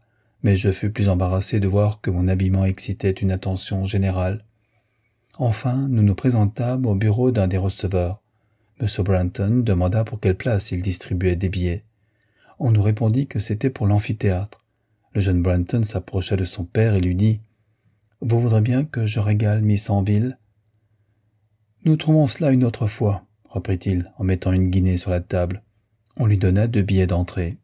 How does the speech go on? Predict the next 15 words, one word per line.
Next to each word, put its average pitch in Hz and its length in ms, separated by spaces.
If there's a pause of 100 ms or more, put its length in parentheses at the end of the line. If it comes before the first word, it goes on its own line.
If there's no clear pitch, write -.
(800)
Monsieur 101 200
Brunton 90 420
ouvrit 98 300
de 95 80
grands 90 240
yeux. « 92 300 (640)
Que 107 100
veulent 101 200
dire 110 240
ces 101 140
deux 104 140
billets ? » 107 400 (320)
dit-il 95 260
au 90 100
receveur. « 92 600